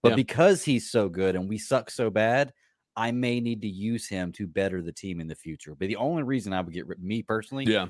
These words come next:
Speaker 1: I get rid of him because I like the guy. I, I, I would love to keep him long term, but if he's gonna help me have a better future,
Speaker 2: What's a
Speaker 1: you
Speaker 2: better
Speaker 1: know,
Speaker 2: future, though?
Speaker 1: business.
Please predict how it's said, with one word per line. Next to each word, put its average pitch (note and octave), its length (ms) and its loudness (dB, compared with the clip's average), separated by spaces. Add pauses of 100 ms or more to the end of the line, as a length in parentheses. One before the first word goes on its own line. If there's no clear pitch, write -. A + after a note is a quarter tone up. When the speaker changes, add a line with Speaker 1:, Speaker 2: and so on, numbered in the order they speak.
(140)
Speaker 1:
I G2 120 2
get F#2 160 -4
rid E2 120 -2
of C2 140 -6
him - 140 -20 (340)
because A2+ 220 6
I B2+ 80 8
like C3+ 260 6
the D3+ 80 -6
guy. C#3 380 2 (360)
I, F#2+ 100 0
I, G2+ 200 4
I G#2 160 2
would G#2 120 -2
love G#2+ 220 2
to A#2 80 -8
keep - 240 -10
him B2 120 -4
long A#2 220 -2
term, B2 400 -2
but G2+ 260 2 (280)
if F2 140 -12
he's A2+ 180 -4
gonna A2+ 200 -4
help A2 200 -2
me A#2+ 180 -2
have G#2+ 220 -4
a F#2+ 60 -4
better G#2 300 -2
future, C3 600 -6 (1600)
Speaker 2:
What's D#3+ 200 6
a F3+ 40 2
Speaker 1:
you C#3 60 0
Speaker 2:
better D#3+ 220 6
Speaker 1:
know, G2+ 60 2
Speaker 2:
future, C#3 400 6
though? F2+ 220 4
Speaker 1:
business. - 180 -8